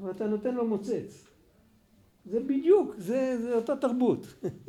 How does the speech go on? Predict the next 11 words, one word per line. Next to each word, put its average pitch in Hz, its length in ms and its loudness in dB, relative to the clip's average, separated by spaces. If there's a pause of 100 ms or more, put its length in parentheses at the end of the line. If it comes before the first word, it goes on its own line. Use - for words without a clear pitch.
(120)
<laughs> - 580 -20
מי 233 40 -2
שהמציא 269 380 2
את - 60 4
המוצצים, 214 760 4
זה 175 160 2
היה, 170 140 0 (800)
<laughs> - 680 -20
זה 165 60 2
אותו 226 240 2
רעיון. 220 500 0